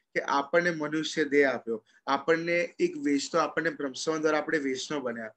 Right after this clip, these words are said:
અને એના પછી જો આપણને આ જીવન જીવતા ના આવડે, આપણે જો આપણું જીવન લૌકિકમાં લગાવી દઈએ અને એના પછી એન્ડમાં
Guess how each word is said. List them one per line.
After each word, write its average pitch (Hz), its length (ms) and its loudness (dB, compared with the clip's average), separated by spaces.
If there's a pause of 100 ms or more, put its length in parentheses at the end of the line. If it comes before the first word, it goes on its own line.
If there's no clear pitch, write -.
(280)
અને 165 120 0 (140)
એના 156 240 2
પછી 135 520 -4 (220)
જો 170 80 -2
આપણને 175 500 -2
આ 202 60 6
જીવન 160 380 -2
જીવતા 151 420 -4
ના 127 240 -2
આવડે, 110 340 -6 (260)
આપણે 160 300 -2
જો 165 100 4
આપણું 156 220 0
જીવન 147 380 0
લૌકિકમાં 147 580 -2
લગાવી 139 360 2
દઈએ 123 200 -2
અને 156 180 -6 (100)
એના 196 200 4
પછી 226 380 -4
એન્ડમાં 202 420 2